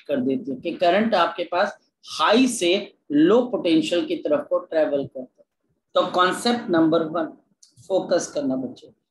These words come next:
whenever, जब भी बच्चा हमारे पास, whenever a conducting body, मेरे पास एक conducting body है, a conducting body, a conducting body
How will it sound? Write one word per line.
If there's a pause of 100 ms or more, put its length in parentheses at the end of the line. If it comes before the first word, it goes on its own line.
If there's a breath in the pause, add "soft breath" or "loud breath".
(200)
whenever, (220)
जब
भी
बच्चा
हमारे
पास,
whenever (640 loud breath)
a (120)
conducting (300)
body, (480)
मेरे
पास
एक
conducting
body
है, (480)
a (100)
conducting
body, (480)
a
conducting
body